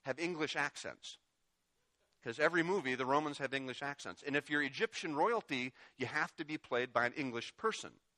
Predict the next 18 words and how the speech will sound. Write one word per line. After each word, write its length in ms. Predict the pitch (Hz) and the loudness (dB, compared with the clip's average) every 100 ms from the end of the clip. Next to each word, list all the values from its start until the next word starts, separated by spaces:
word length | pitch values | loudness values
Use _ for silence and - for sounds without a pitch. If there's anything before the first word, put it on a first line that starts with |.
| _ _ _ _ | _ _ _ _
to 80 | - | -8
be 160 | 120 120 | -4 -4
English 440 | 127 123 104 - | -4 -4 -4 -4
royalty. 460 | 101 95 - 71 73 _ _ _ _ _ _ _ _ _ | -2 -2 -2 -10 -12 _ _ _ _ _ _ _ _ _
Or, 400 | 127 139 127 107 - - | 4 6 6 2 -8 -6
um, 360 | 104 98 90 80 _ _ _ _ - | 0 0 -2 -8 _ _ _ _ -10
the 60 | |
one 200 | 101 104 | -8 -6
gal 260 | 92 87 80 | -2 -2 -4
with 120 | - | -10
the, 180 | 82 80 | -14 -14
the 80 | - | -10
violet 360 | 82 85 80 76 | -4 -2 -4 -6
eyes 360 | 80 78 71 - | -8 -8 -14 -20
from 140 | 76 73 | -20 -12
back 180 | 73 - | -12 -12
that 160 | _ _ | _ _
played 140 | 82 | -14